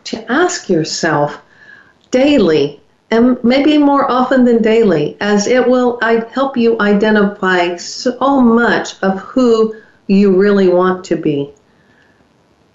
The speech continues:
We lose so much of ourselves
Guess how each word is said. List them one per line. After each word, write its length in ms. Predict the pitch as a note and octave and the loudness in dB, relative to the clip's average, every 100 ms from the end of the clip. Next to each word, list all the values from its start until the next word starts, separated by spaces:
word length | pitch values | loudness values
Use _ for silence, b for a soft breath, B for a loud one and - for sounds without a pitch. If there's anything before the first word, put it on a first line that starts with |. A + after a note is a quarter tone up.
| _ _ _ _ | _ _ _ _
We 220 | - A#3 B3+ | 0 2 2
lose 400 | C4 G#4 A#4 - | 2 4 2 0
so 140 | A#3 | 0
much 320 | G3+ A3+ C#4+ | 2 0 0
of 140 | A#3 F3+ | -2 0
ourselves 560 | E3+ E3 - E3 E3 | -2 -2 -2 -2 -2